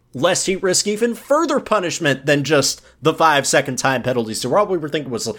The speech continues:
was Vettel gonna be on the podium at all? Was it just gonna be Lewis Hamilton and Charles Leclerc up there on the top two steps with a big gaping hole in the, in the left side of the podium where Sebastian Vettel should be standing? Only for Vettel to come back through,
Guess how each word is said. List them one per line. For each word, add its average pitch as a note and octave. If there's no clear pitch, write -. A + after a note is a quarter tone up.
was -
Vettel A3
gonna A#3
be A3
on A3
the F#3+
podium G3
at A#2+
all? G3+
Was D3+
it D#3
just E3+
gonna G3
be F#3
Lewis D3
Hamilton E3+
and A#2
Charles E3
Leclerc E3+
up G3
there G3+
on G3
the F#3+
top G3
two G3
steps -
with C#3
a C3+
big E3
gaping E3+
hole E3
in D3+
the, A#2
in C#3+
the C3
left B2
side F#3+
of F3
the D#3
podium F#3+
where B2+
Sebastian D3
Vettel F#3
should F#3
be A3+
standing? A3+
Only F4
for D4+
Vettel A#3
to G#3+
come A#3
back G#3+
through, A#2